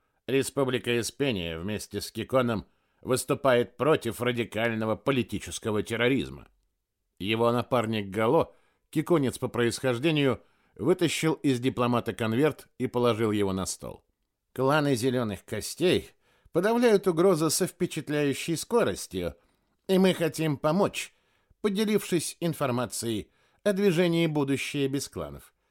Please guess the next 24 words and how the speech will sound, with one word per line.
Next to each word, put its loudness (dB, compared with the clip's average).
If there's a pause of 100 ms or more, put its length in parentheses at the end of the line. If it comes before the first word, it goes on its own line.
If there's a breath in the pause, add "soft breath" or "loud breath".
(360)
Наше 0
начальство -2
надеется, 0
что -4
эти 2
разведданные 0 (400 soft breath)
помогут 0
вам 2
уничтожить 0
движение". -2 (920)
"Почему 0
вы 4
не 2
передали 2
эту -4
информацию -4 (420 soft breath)
Королевскому -4
совету -4 (360)
или 2
киконским -2
военным?" -4 (320)
спросила -2
иностранцев -4
Шая. -10